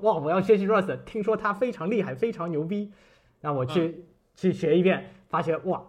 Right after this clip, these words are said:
Speaker 1: 完全看不，就是看到什么 life cycle 什么，啊，呃，lifetime 什么的，哎呀，完全看不懂，放弃，这叫一遍。
Speaker 2: 哦。
Speaker 1: 然后这种过-，过程我至少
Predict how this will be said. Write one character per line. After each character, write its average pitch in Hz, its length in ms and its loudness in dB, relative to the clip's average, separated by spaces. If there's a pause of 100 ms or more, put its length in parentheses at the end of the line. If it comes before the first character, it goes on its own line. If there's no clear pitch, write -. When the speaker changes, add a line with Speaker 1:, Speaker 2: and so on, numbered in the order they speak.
(120)
Speaker 1:
完 135 140 -2
全 185 200 0
看 160 200 -4
不， 151 360 -10
就 160 100 2
是 156 80 2
看 202 200 -4
到 170 340 4
什 147 100 -10
么 156 80 -4
life 170 200 -2
cycle 170 500 -2
什 127 100 -10
么， 139 80 -8 (140)
啊， 135 240 -14
呃， 147 240 -8
lifetime 165 400 -6
什 127 100 -10
么 139 60 -8
的， - 60 -10
哎 175 160 -4
呀， 135 40 -2
完 143 140 -4
全 156 100 -6
看 160 100 -2
不 147 60 -6
懂， 131 100 -10 (220)
放 175 160 -2
弃， - 240 -4
这 151 80 -6
叫 143 140 0
一 131 80 -2
遍。 151 180 0 (960)
Speaker 2:
哦。 110 160 -18
Speaker 1:
然 - 0 -
后 131 120 -4
这 226 180 0
种 160 180 2
过-， 175 480 -2 (320)
过 196 140 0
程 165 180 -4
我 139 80 -4
至 180 160 -4
少 143 340 -2